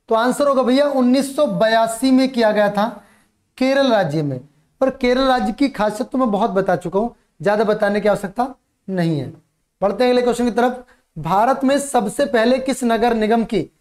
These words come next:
स्थापना हुई थी? बैंगलोर, मुंबई, दिल्ली या चेन्नई? बताओ भाई, भारत में सबसे पहले, अरे नहीं, महाराष्ट्र में नहीं हुआ था भाई।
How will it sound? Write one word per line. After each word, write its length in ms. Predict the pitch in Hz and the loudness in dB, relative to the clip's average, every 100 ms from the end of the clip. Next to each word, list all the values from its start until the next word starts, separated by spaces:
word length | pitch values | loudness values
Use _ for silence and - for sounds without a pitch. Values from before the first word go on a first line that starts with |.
| _ - | _ -12
स्थापना 400 | - 214 208 233 | -4 -2 0 0
हुई 180 | 214 214 | 0 -2
थी? 260 | 226 240 _ _ - | -4 -6 _ _ -6
बैंगलोर, 680 | 165 208 226 233 247 247 - _ | -2 0 2 2 0 -4 -16 _
मुंबई, 460 | 185 233 220 226 247 - - - | 0 2 2 2 0 -6 -18 -4
दिल्ली 460 | 190 240 247 269 269 | 0 2 2 0 -4
या 260 | 185 196 220 | -4 0 0
चेन्नई? 680 | 226 - - 247 202 143 127 _ _ - | -2 -8 -2 0 0 -2 -8 _ _ -6
बताओ 260 | 208 247 240 | -2 0 2
भाई, 160 | 190 - - _ _ _ _ _ _ | 0 -2 -12 _ _ _ _ _ _
भारत 220 | 175 226 | -2 0
में 160 | 226 269 | 0 0
सबसे 320 | 269 254 269 | 0 -2 -2
पहले, 280 | 247 226 190 | 0 0 0
अरे 300 | 180 240 277 | 0 2 2
नहीं, 320 | 254 240 277 | 2 2 2
महाराष्ट्र 460 | 247 214 226 240 240 | 2 2 0 -2 -2
में 120 | 254 | -2
नहीं 160 | 247 262 | 0 2
हुआ 160 | 208 | 0
था 120 | - | 0
भाई। 380 | 180 220 247 170 | 2 2 2 0